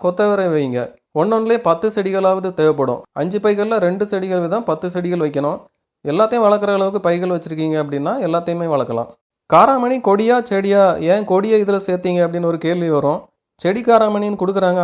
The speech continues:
ஆனா அது கொடியா தான் போகுது. செடி காராமணின்னு ஒண்ணு இருக்குதானே தெரியல. காராமணியை கொடியா வளர்க்குறத விட செடியாவே வளர்க்கலாம். அது ரொம்ப எளிது, விளைச்சலும் நல்லா இருக்கும். அதை எப்படிங்கிறத இன்னொரு வீடியோல பார்க்கலாம். என்கிட்ட கொஞ்சம் பைகள் தான் இருக்கு.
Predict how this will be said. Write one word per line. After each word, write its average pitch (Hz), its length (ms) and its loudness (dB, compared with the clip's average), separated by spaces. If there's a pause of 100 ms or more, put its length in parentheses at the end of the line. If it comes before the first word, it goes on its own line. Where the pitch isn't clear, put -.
ஆனா 170 180 0
அது 170 140 -4
கொடியா 180 280 2
தான் 180 180 -2
போகுது. 151 300 -2 (320)
செடி 208 240 2
காராமணின்னு 214 680 2
ஒண்ணு 185 200 0
இருக்குதானே 190 380 -2 (100)
தெரியல. 170 340 2 (440)
காராமணியை 226 540 4 (100)
கொடியா 233 320 2
வளர்க்குறத 196 440 2
விட 170 120 0 (140)
செடியாவே 180 440 2
வளர்க்கலாம். 131 460 2
அது 139 180 0
ரொம்ப 180 160 0 (140)
எளிது, 175 260 -2 (120)
விளைச்சலும் 180 460 -2
நல்லா 156 260 2
இருக்கும். 139 280 -2 (420)
அதை 147 200 0
எப்படிங்கிறத 190 640 -2
இன்னொரு 175 260 2
வீடியோல 160 380 0
பார்க்கலாம். 123 340 -2 (340)
என்கிட்ட 196 320 2
கொஞ்சம் 233 300 0
பைகள் 220 300 2
தான் 220 120 4
இருக்கு. 185 200 0